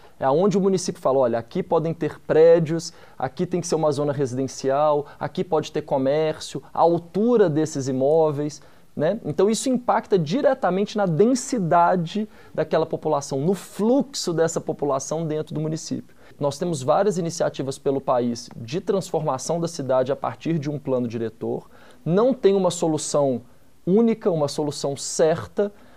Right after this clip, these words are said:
mas esse planejamento, essa racionalidade por trás do plano diretor tem um impacto direto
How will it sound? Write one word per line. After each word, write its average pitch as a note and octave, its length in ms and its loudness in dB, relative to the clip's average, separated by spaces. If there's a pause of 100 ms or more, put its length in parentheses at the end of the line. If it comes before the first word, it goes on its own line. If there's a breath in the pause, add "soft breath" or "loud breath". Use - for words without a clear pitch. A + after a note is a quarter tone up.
(140 loud breath)
mas F#3 540 0 (460 soft breath)
esse F3 220 0
planejamento, G3+ 1000 2
essa D3 160 -4
racionalidade G3 920 2
por - 220 -10
trás E3+ 260 0
do E3+ 100 -4
plano D#3 260 -2
diretor C3+ 500 -4
tem F3 120 -4
um F3 80 -4
impacto E3+ 440 -6
direto E3+ 840 0